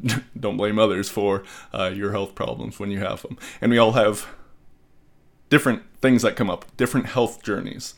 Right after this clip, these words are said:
I'm not saying you're to blame for everything. Uh, if this goes indeed to that spiritual level, karmic level, everything involved in there, something I'm just exploring. I do not have all the answers to that.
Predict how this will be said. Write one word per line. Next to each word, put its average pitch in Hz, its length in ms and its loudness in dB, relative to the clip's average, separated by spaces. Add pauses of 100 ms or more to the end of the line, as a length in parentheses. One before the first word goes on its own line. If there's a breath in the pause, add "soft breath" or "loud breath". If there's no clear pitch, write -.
(160 loud breath)
I'm - 100 -12
not 98 140 -2
saying 107 200 2
you're 104 140 -2
to 107 100 -4
blame 104 260 0
for 101 280 -6
everything. 104 640 -4 (260 loud breath)
Uh, 95 240 -2
if 98 160 -4
this 101 220 -2
goes 120 480 0
indeed 101 340 -6
to 110 100 -4
that 98 220 -2
spiritual 107 400 -4
level, 101 320 0
karmic 107 400 -2
level, 101 320 2
everything 101 320 -4
involved 98 380 -2
in 101 100 -6
there, 113 260 0 (200 loud breath)
something 113 240 0
I'm 104 160 0
just 101 180 -2
exploring. 113 580 0
I 123 140 0
do 107 160 -4
not 104 220 -2
have 101 320 -2
all 110 140 0
the 104 180 -4
answers 104 500 -6 (260 loud breath)
to 107 120 -4
that. 101 340 0